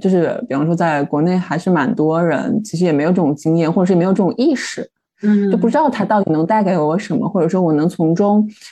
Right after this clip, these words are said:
Speaker 1: 呃，得到什么样的提升，呃，或者是说能带给我什么帮助。
Speaker 2: 嗯，我觉得首先你得找到一个好的和你匹配的心理咨询师，不然也是白搭。很多人都被，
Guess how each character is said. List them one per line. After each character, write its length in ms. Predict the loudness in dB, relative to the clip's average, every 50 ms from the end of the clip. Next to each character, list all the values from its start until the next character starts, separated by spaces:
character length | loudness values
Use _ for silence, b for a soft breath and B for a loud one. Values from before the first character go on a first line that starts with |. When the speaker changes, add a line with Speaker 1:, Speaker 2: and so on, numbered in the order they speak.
| B B
Speaker 1:
呃， 260 | -2 -2 0 0 0 0
得 120 | 0 0
到 140 | 2 0 0
什 100 | 0 0
么 60 | 0
样 80 | 2 0
的 80 | -2
提 200 | -2 0 0 0
升， 480 | 0 0 0 2 2 2 2 0 -2 -6 B B B B -18 B B
呃， 420 | -2 0 2 2 2 2 0 0 -2 -4 -4
或 140 | 0 2 2
者 140 | 4 2 2
是 160 | 0 0 -2
说 280 | 0 0 0 0 2 0
能 260 | 0 0 0 0 0
带 100 | 0 0
给 80 | 0
我 60 | 0 0
什 80 | 0
么 120 | -2 -2 0
帮 280 | 0 0 2 2 2
助。 400 | 2 2 2 2 0 -2 -6 -12 -14 -14 _ _ _ _ _ _ _ _ _ _ _ _ _ _ _ _ _ _ _ _ _ _ _ -6
Speaker 2:
嗯， 480 | -2 0 0 0 0 0 -2 -2 -6 -6 -2
我 180 | 0 0 2
觉 260 | 2 2 0 0 2
得 520 | 2 2 0 0 0 0 0 0 0 -2 -4 -6 -12 _ _ _ _ _ _ _ -16
首 300 | -10 -2 0 0 2 2
先 280 | 2 2 2 2 4 4
你 100 | 4 4
得 180 | 4 4 2
找 220 | 2 2 0 0 0
到 180 | 0 2 2
一 60 | 2 2
个 120 | 0 -2
好 440 | -2 -6 -10 -6 -6 -4 -4 -4 -6
的 540 | -4 -2 -2 0 -2 -2 -2 -4 -6 -6 -8 -12 -10 -4
和 80 | 0 2
你 140 | 2 2 2
匹 260 | 0 -2 -4 -6 -6
配 240 | -4 -2 0 0 2
的 160 | 2 0 -2
心 240 | -2 -4 -6 -4 -2
理 320 | -2 -2 -4 -6 -8 -12
咨 160 | -12 -12 -10 -6
询 220 | -4 -4 -4 -4
师， 240 | -6 -6 -6 -6 -6
不 160 | -2 0 0
然 340 | 0 2 2 2 2 2 2
也 140 | 0 -2 -4
是 100 | -4 -6
白 280 | -6 -6 -4 -4 -4
搭。 220 | -4 -4 -4 -2 -2
很 140 | -2 -2
多 160 | 0 0 2 2
人 220 | 2 2 2 2
都 180 | 2 2 0 0
被， 380 | 0 0 0 0 0 -2 -4